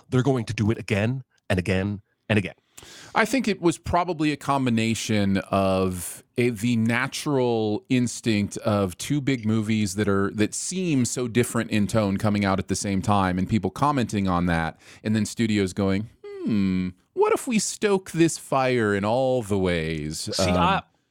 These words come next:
Speaker 1: I am too cynical. I don't think the public started any of that. I think,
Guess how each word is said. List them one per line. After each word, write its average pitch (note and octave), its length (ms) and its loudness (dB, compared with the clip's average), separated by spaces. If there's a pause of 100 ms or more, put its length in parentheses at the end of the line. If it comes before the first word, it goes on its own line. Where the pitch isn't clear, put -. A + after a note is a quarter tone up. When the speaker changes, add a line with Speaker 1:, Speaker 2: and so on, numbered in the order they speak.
(140)
Speaker 1:
I G3 160 0
am F3 100 -2
too D#3 200 -2
cynical. A2 600 -2
I B2+ 100 2
don't E3 240 -2
think A#2 220 -2
the F2+ 80 -10
public G2 360 -2 (120)
started F#2 400 0
any F2 220 -2
of E2+ 120 -4
that. D#2+ 220 -8 (300)
I G2+ 80 0
think, G#2+ 260 -4